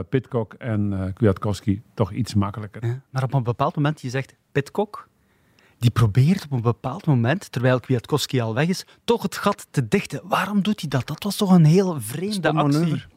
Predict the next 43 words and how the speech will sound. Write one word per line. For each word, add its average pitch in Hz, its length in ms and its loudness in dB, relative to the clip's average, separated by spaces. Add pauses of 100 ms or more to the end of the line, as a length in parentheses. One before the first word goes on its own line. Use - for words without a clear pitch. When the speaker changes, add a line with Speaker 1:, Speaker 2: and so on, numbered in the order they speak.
(120)
Speaker 1:
Ehm, 107 640 4
Speaker 3:
Niet 143 180 6
nodig. 156 420 2
Speaker 1:
ik 117 200 -4
denk 113 260 4
als 117 180 -2
je 110 340 4 (120)
tweeëntwintig 101 680 4
bent, 113 240 2
dat 113 140 2
je 104 80 2
dan 101 180 0
wel 98 160 2
meerdere 101 420 2
gekke 101 260 2
dingen 104 280 2
doet 104 320 2
in 110 160 2
de 98 140 2
drang 101 320 6
om 113 160 2
toch 104 180 0
eens 101 120 2
te - 100 0
winnen. 110 420 2
Nadat 95 360 2
hij, 98 300 2
eh, 104 200 -2
eh, 101 80 -2 (1120)
falikant 110 640 0
uit 101 200 -6
de 117 60 0
Ronde 104 280 4
van, 98 280 4
eh, 95 380 2
Vlaanderen 101 480 2
gekomen 113 400 4
is, 113 100 2
dat 101 200 2
liep 98 200 -2
volkomen 104 600 4
mis. 113 380 -2 (540)
Ehm, 101 480 4